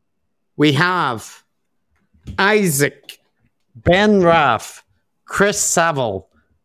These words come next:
Linz, Michael DeSantis, Justin Brisley, Cole, Adrian Horbus, misanthropic Cockney wanker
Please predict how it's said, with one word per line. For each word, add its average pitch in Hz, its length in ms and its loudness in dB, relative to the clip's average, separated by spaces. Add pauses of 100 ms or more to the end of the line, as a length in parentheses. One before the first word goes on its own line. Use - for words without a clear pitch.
Linz, 170 1000 2 (360)
Michael 180 540 2
DeSantis, 175 920 -2 (380)
Justin 196 480 0
Brisley, 139 800 2 (440)
Cole, 151 680 4 (200)
Adrian 196 1120 2
Horbus, 160 920 -2 (420)
misanthropic 202 1000 0
Cockney 175 520 0
wanker 135 640 2